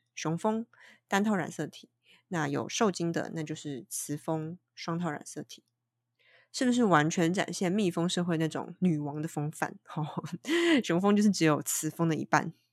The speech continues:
好，也太酷了吧！所以孤雌生殖也叫做 virgin birth，就是处女的生殖。好，<laughs> 也就是反正我也不知道怎么翻译，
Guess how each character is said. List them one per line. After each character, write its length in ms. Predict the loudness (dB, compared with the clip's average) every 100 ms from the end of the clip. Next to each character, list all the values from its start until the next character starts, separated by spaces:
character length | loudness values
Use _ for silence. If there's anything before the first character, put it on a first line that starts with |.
| _
好， 180 | -18 -8
也 100 | 0
太 100 | 2
酷 160 | 4 2
了 80 |
吧！ 220 | 4 0 -4 _ _ -20 -20 -20 _ _
所 180 | 0
以 240 | 0 0 -8 -6
孤 220 | -4 -2
雌 240 | -4 -6
生 280 | -4 -2 -4
殖 300 | -4 -10 -10
也 120 | -10 -4
叫 160 | -4
做 260 | -2 -4 -4
virgin 540 | -2 -2 0 -2 -2
birth， 240 | -2 -6 -12 _ -20 -20 -20 _
就 100 | -8
是 260 | -4 -4 -4
处 320 | -4 0 2
女 220 | 2 0
的 720 | 0 0 2 0 -2 -4 -6
生 260 | -2 0 2
殖。 400 | 2 0 -2 -4 _ _ _ _
好， 320 | -8 -2 0 2 4 4
<laughs> 100 | 4
也 140 | 4
就 180 | 4 4
是 200 | 2 0
反 240 | 0 0 2
正 120 | 4
我 40 | 4
也 60 |
不 60 | 6
知 40 |
道 80 | 4
怎 80 | 4
么 100 | 2
翻 180 | 0
译， 100 | -2